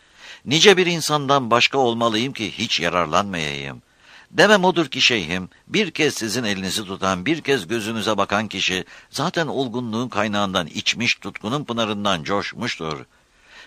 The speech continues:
Bir de sizden mayalananda insan dediğin çoktan sınırları aşmıştır.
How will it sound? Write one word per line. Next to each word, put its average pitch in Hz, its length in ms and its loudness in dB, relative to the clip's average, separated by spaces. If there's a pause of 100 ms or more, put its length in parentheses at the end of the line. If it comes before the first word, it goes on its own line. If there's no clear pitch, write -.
(120)
Bir 104 240 -4
de 87 200 -2
sizden 110 460 0
mayalananda 95 680 2
insan 117 500 -2
dediğin 107 300 -2
çoktan 147 420 0
sınırları 139 520 0
aşmıştır. 110 680 -2